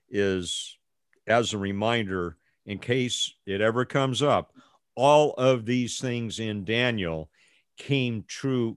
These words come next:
came to pass, and non-biblical history, world history, ancient history affirms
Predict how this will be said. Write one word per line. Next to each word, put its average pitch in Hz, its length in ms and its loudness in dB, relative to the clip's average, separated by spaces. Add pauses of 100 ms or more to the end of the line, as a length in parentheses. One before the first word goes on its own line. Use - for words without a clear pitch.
came 127 320 -4
to 95 80 -4
pass, 107 720 -4 (520)
and 110 340 -2
non-biblical 107 1200 0
history, 80 760 -8 (480)
world 123 520 2
history, 87 720 -4
ancient 131 460 -4
history 85 680 -6 (480)
affirms 120 840 2